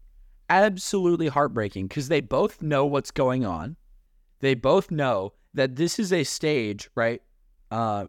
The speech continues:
at that stage, it is two one. Jean Hu is winning, and James is doing everything he can to go against his instincts and throw the challenge,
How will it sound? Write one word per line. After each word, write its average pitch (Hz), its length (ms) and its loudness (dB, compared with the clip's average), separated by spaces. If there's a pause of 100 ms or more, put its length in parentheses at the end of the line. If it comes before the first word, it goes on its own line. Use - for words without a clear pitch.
(320)
at - 140 2
that 175 220 4
stage, 147 320 0
it 147 140 -2
is 113 200 -2
two - 360 -2
one. 123 540 -2
Jean 127 260 2
Hu 151 200 2
is 127 140 0
winning, 104 480 -4 (640)
and 127 240 0
James 175 360 2
is 151 120 -6
doing 135 280 0 (160)
everything 165 640 0
he 147 280 0
can 123 680 -6 (1040)
to 131 160 -4
go 143 340 4
against 165 760 0 (520)
his 160 340 0
instincts 151 800 -4 (960)
and 135 180 0
throw 139 220 4
the 131 100 0
challenge, - 380 -4